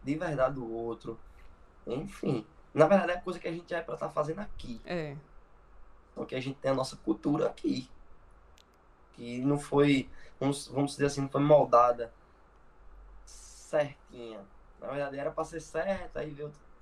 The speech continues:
Speaker 1: veio se desgastando, veio sendo feito de uma forma diferente e acaba que a gente leva o costume de, da, de casa, leva à praça, né? Não sei se é esse ditado, mas é tipo isso. Então,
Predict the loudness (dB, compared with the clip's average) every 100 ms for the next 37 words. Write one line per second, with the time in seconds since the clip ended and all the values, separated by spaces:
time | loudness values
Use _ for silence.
0 | -12 -8 -8 -8 -10 -14 -14 -12 -8 -4
1 | -4 -4 -4 -4 -4 -4 -4 -4 -6 -12
2 | -18 -16 -14 -16 -18 -20 -20 -18 -12 -6
3 | 0 2 2 0 -4 -8 -2 -2 0 4
4 | 4 4 0 0 0 4 4 4 2 0
5 | 4 2 2 -2 0 0 -2 -6 -16 -20
6 | -14 -10 -4 0 2 4 2 0 -8 -8
7 | -6 -6 -10 -14 -14 -14 -14 -14 -8 -6
8 | -6 -10 -8 -4 4 6 6 4 2 2
9 | 2 -2 -4 -6 -12 -12 -12 -10 -12 -14
10 | -18 -18 -6 -2 -2 -6 -16 -16 -18 -2
11 | 2 2 0 -4 -8 -4 -4 -6 -12 -20
12 | -20 -20 -20 -18 -14 -12 -12 -6 -2 -2
13 | -2 -2 -2